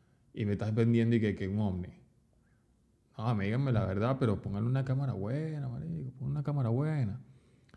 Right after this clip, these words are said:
Si no, yo te presto mi celular y se lo pones a ese avionzote. A ver qué es lo que es.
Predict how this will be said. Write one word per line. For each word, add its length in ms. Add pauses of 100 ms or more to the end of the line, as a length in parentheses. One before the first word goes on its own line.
(120)
Si 160
no, 100
yo 100
te 80
presto 200
mi 100
celular 500
y 40
se 100
lo 100
pones 180
a 60
ese 100
avionzote. 640 (1500)
A 80
ver 100
qué 100
es 60
lo 100
que 180
es. 80